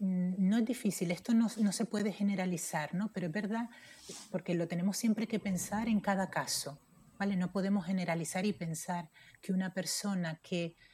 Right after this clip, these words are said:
eh, por ejemplo, eh, mm, viene de relaciones que ha sufrido, eh, necesariamente es porque sea, haya un masoquismo en esas relaciones.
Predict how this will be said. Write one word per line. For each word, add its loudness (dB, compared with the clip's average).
eh, -4
por -8
ejemplo, -2
eh, -2
mm, -2
viene 2
de 2
relaciones -2
que -6
ha -2
sufrido, 0
eh, -2
necesariamente 0
es -10
porque -2
sea, 0
haya 2
un 6
masoquismo -2
en -4
esas -4
relaciones. -4